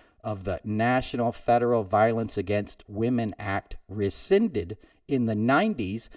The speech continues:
when he sided with two football players that had raped a girl at Virginia Tech, and she tried to sue them under the new federal law. And he said, "No, you can't, 'cause it doesn't have to do with interstate commerce." And he cited a case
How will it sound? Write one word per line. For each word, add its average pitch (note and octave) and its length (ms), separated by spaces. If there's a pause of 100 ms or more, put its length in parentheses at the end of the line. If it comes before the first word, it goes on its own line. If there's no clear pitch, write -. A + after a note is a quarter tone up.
(140)
when A2+ 160
he A#2+ 100
sided B2 460
with A2 180
two - 180
football A#2 480
players G2 460
that G#2+ 140
had F#2+ 140
raped A#2 360
a G#2+ 40
girl F#2+ 340
at - 140
Virginia A2+ 400
Tech, - 440 (260)
and G2 140
she A2+ 200
tried A#2 300
to A#2 80
sue A3+ 340
them G2 320 (260)
under B2+ 280
the A#2 140
new B2+ 220
federal B2 520
law. F#3 400 (680)
And A2+ 160
he B2 140
said, C3 280
"No, F#3+ 280
you G#2 200
can't, G3+ 460
'cause G#2 160
it A2 100
doesn't C3+ 240
have D3+ 220
to D#3 80
do D3 160
with C#3 160
interstate C#3+ 540
commerce." - 640 (280)
And A#2 160
he B2 80
cited C#3+ 440
a C#3 40
case C#3 540